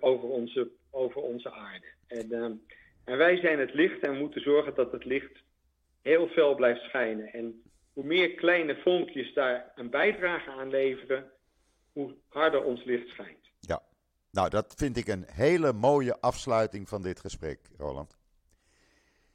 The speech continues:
Speaker 1: Dankjewel, Joop,
Speaker 2: Ja.
Speaker 1: en hopelijk tot gauw. En, eh, en jij bedankt, eh, dat we, dat je me de gelegenheid
Speaker 2: Het was
Speaker 1: hebt gegeven.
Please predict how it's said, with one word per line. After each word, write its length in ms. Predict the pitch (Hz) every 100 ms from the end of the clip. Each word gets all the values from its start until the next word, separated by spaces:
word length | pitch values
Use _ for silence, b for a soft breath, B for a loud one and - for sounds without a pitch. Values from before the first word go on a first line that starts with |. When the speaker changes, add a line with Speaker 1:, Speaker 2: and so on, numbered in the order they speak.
| _ _ _
Speaker 1:
Dankjewel, 420 | 143 143 151 156
Joop, 180 | 147 147
Speaker 2:
Ja. 160 | - -
Speaker 1:
en 60 | 131
hopelijk 400 | 156 156 143 -
tot 140 | 127
gauw. 420 | - 151 147 143
En, 220 | 139 139 139
eh, 320 | 131 131 -
en 40 | 143
jij 220 | 156 160
bedankt, 380 | 147 156 156 151 -
eh, 60 | 139 131 131
dat 220 | 135 -
we, 280 | 131 127 123
dat 120 | 123 -
je 40 |
me 80 | 123
de 80 | 120 -
gelegenheid 360 | 165 180 139
Speaker 2:
Het 40 | 139
was 200 | 143 123
Speaker 1:
hebt 100 | 147
gegeven. 340 | 156 147 139